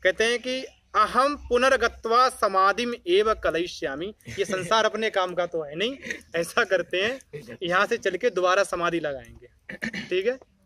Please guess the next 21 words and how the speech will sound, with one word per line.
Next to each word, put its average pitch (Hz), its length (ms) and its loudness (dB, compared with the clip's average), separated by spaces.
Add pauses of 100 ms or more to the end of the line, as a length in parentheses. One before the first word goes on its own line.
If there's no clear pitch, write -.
(460)
कहते 180 180 2
हैं 220 80 2
कि 240 100 0
"अहम", 226 440 2
अर्थात 196 360 2
मैं, 180 240 0
"पुनः 262 480 2
गत्वा", 185 460 0 (480)
फिर 208 120 4
से 254 200 2
जाकर, 185 560 0 (260)
"समाधिम 202 600 2 (120)
एव 208 240 4
कलयिष्यामि", 180 840 -2
समाधि 175 500 -2
को 160 220 -8
ही 196 160 -4 (1200)
अंगीकार 185 520 2
करूंगा, 170 360 -2
स्वीकार 170 460 -2
करूंगा। - 400 -18